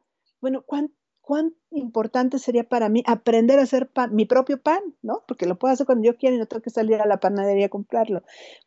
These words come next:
¿Cuántas veces has trascendido y te has dado cuenta que trasciendes creando?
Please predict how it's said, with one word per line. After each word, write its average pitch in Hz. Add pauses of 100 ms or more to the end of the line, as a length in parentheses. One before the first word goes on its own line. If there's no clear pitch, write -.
¿Cuántas 254
veces 233
has 226
trascendido 214
y -
te 220
has 220
dado 220
cuenta 196
que 190
trasciendes 185 (220)
creando? 185